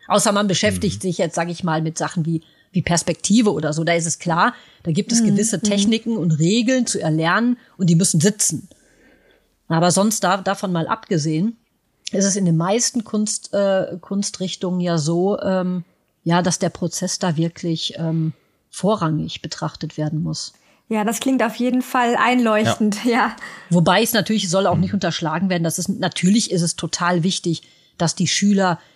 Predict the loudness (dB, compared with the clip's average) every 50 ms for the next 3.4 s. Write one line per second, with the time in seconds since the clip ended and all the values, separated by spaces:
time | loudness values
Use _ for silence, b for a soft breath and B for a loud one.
0 | b b _ 0 2 2 2 0 0 -2 -2 0 0 0 2 2 2 2 0 0
1 | 0 0 2 2 0 0 0 -2 -2 -4 -6 -4 -4 -2 -2 -2 0 -2 -2 -2
2 | 0 -2 -2 -2 -4 -6 -4 -2 -2 0 0 0 -2 -2 -4 -4 -4 -2 0 0
3 | 2 2 2 2 2 2 0 -2